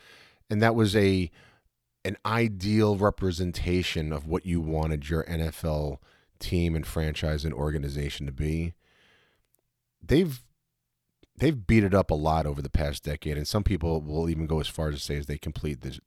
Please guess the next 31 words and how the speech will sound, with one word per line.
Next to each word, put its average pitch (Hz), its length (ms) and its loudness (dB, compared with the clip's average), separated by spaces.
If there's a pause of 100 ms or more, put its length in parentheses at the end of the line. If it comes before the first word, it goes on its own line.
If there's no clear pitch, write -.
destroyed 78 460 -4
it 71 60 -4
and 71 100 -6
erased 69 400 -8
it. - 120 -14 (800)
I 120 80 4
wouldn't 143 240 8
go 117 120 10
that 92 200 6
far, 117 460 0 (960)
but 92 460 4 (1500)
they've 135 180 4
done 110 240 6
a 104 60 6
lot 87 220 4
of 78 80 -2
damage 73 640 -2 (400)
to 80 460 0 (800)
the 90 80 -2
Giants' 82 640 0
name. 80 640 -2 (540)
And 82 480 -2 (880)
you 117 80 2
know 131 80 8
who, 165 260 6
who 127 260 6
<laughs> - 100 2
really 127 220 8
takes 123 280 2
the 113 100 0
beating? 104 500 4